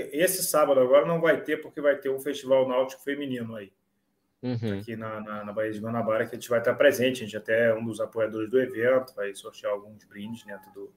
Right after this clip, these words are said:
Speaker 2: Legal.
Speaker 1: desse encontro. Mas, a depender da previsão do tempo, muito provavelmente no dia dezoito, dezenove de dezembro vai ter o último curso de arraiz do ano, sim.
Speaker 2: Ah, legal.
Speaker 1: Tá?
Speaker 2: Então, gente,
Speaker 1: Mas se não, em
Speaker 2: aproveita aí,
Speaker 1: janeirão,
Speaker 2: né?
Speaker 1: tamo junto aí também, direto.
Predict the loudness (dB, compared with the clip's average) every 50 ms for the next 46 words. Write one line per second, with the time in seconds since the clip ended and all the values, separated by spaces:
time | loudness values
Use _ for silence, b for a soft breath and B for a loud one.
0 | _ -2 0 2 4 4 2 2 -2 -8 _ -12 -10 -6 -6 -6 -8 -8 -14 -10
1 | -10 -6 -6 -6 -6 -8 -12 b b b b b b b _ _ _ _ -4 -2
2 | 0 2 4 4 4 4 4 0 -4 -10 -14 -16 -12 -2 8 8 10 12 12 10
3 | 10 10 12 12 12 12 12 8 6 8 8 8 8 8 6 4 4 4 4 4
4 | 4 2 0 -2 -4 -6 -10 -6 -4 -2 -2 -2 6 8 8 10 12 10 10 10
5 | 6 2 0 0 -2 -2 2 4 4 4 4 2 0 0 0 0 0 0 0 2
6 | 2 2 2 2 0 0 0 0 0 -2 -2 -2 -2 2 4 6 6 6 6 2
7 | 2 2 2 -2 -4 -8 -12 -8 -8 -8 -8 -4 0 2 2 2 2 0 -2 -2
8 | -2 -2 -2 -4 -4 -6 -12 -16 -18 _ _ _ _ _ _ _ _ _ _ _
9 | _ _ _ _ _ _ _ _ _ _ -12 -10 -10 -10 -10 -10 -10 -6 -2 -2
10 | -2 -2 -2 -4 -6 -2 0 4 4 4 6 6 6 8 8 8 6 6 6 6
11 | 6 8 8 8 8 10 10 10 12 12 10 8 8 6 4 2 0 -4 0 2
12 | 2 2 2 0 -4 -4 -4 -4 -4 -4 -4 -4 -2 -4 -4 -4 -6 -6 -6 -6
13 | -4 -2 -2 0 0 -2 -2 -4 -12 -16 -16 -18